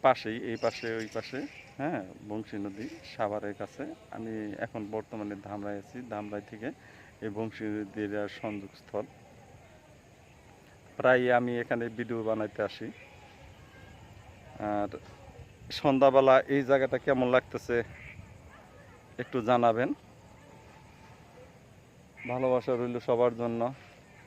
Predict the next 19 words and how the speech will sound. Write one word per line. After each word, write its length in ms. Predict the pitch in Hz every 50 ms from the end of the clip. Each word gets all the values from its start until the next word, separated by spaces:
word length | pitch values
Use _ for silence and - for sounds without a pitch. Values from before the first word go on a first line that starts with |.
| - - - - - - - - -
Facebook 420 | - 127 120 117 120 120 120 - -
আইডি 460 | 123 123 120 117 120 117 113 117 131 - 123
বা, 100 | 120 113
বা 120 | 117 123
Facebook-এর 520 | 120 127 123 120 110 117 117 117 113 123 113
সমস্যা 520 | - - - 117 117 113 - - 123 113 -
থাকলে 240 | 117 110 - 117 113
আপনারা 380 | 110 110 - - 117 110 113 110
একটু 340 | 110 104 - - 120 110 107 - - - - - - - - - - - -
আমাকে 320 | - 117 117 113 - 120 110
জানাবেন, 480 | 101 113 113 110 107 104 101 117 151 262 - - - -
আমি 220 | 104 104 104 104
যথাসাধ্য 520 | 110 110 - 127 - - 113 110 - 110
চেষ্টা 340 | 104 - 120 - - - 113
করব 360 | 101 107 104 101 98 101 101 95 - - - - - - - - - - - -
Facebook 380 | 123 107 104 107 110 104 -
আইডি 280 | 71 107 113 110 107 113
বা 160 | 101 107 104 98 -
পেজ, 200 | - 110 110 104